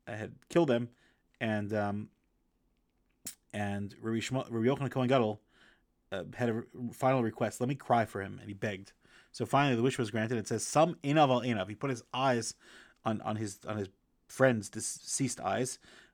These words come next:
"Upiv al piv ba'ava gemura," and his mouth on his mouth. He said, "What's the pshat?" He said, "The pshat is like this,"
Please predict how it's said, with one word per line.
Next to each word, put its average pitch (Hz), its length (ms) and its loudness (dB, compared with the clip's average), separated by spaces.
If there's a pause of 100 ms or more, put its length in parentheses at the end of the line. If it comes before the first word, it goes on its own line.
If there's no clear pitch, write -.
"Upiv 165 360 10
al 120 100 8
piv 151 320 0
ba'ava 139 480 0
gemura," 117 440 -2 (260)
and 113 120 -6
his 101 120 -6
mouth 135 280 4
on 120 60 -2
his 101 140 -8
mouth. 104 260 -6
He 113 80 -18
said, 117 140 -12
"What's 135 140 -6
the 107 60 -12
pshat?" - 260 -4 (540)
He - 80 -14
said, 107 180 -6 (380)
"The 98 120 -10
pshat 135 260 4
is 113 100 -2
like 101 120 -4
this," 107 200 -6